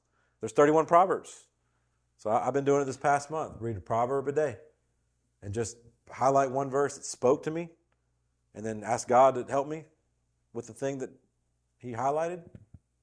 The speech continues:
And I'm growing in wisdom and knowledge and developing a, a, a deeper discerning spirit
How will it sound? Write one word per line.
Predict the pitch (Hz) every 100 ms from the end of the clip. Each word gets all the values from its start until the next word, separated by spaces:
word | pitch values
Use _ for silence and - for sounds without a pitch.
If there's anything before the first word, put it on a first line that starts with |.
| - _ -
And | 117
I'm |
growing | 123 139 196 135
in | 98 107
wisdom | 139 185 165
and | 101
knowledge | 104 139 180 98 101
and | 107 98 _
developing | 101 110 131 147 143 123
a, | 95 - _ _ _ _ -
a, |
a | 117 107 101 98 - _
deeper | - 135 143 143 135 131 113 _ _
discerning | 120 - 135 135
spirit | - - 156 -